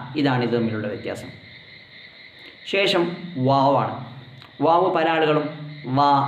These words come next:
വാ എന്ന് ചുണ്ടുകൊണ്ടും അതുപോലെ തന്നെ ചുണ്ട് നേരെ പല്ലിൽ മുട്ടിച്ചുകൊണ്ടായിരിക്കും അത് ഉച്ചരിക്കാറുള്ളത്,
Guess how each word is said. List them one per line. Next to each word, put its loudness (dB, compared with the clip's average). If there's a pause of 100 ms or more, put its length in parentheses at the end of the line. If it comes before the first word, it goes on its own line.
(440)
വാ 4 (380)
എന്ന് 6 (1080)
ചുണ്ടുകൊണ്ടും 4 (420)
അതുപോലെ 4
തന്നെ 0
ചുണ്ട് 2
നേരെ 2
പല്ലിൽ 2
മുട്ടിച്ചുകൊണ്ടായിരിക്കും -2 (720)
അത് -2
ഉച്ചരിക്കാറുള്ളത്, -2